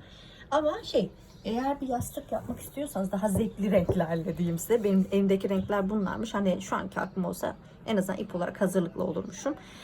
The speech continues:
Ee, ki böyle de güzel oldu ama ben daha fresh bir renk yaparmışım, öyle diyorum. Ee, yapmak isterseniz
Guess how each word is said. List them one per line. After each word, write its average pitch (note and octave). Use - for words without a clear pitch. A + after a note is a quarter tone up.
Ee, G3
ki E4
böyle E4
de F#3
güzel F#3
oldu G3
ama G#3
ben A3
daha G#3+
fresh G#3
bir G3
renk G3
yaparmışım, F#3
öyle E3+
diyorum. F#3
Ee, G3
yapmak C4+
isterseniz C#4